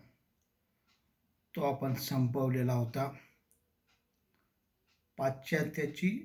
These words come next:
साहित्य प्रयोजने हे जे काय प्रकरण जे काय होतं ते आपण पूर्णपणे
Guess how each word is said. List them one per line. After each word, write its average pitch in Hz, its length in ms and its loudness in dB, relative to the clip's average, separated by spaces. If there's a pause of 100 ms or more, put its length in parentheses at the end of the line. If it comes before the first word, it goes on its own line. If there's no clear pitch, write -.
(380)
साहित्य 143 640 0
प्रयोजने 131 480 2
हे - 1400 -6
जे 247 80 4
काय 254 220 -2
प्रकरण 175 440 8
जे 165 120 8
काय 165 120 2
होतं 143 440 2 (160)
ते 151 60 -6
आपण 143 360 -2
पूर्णपणे 165 680 4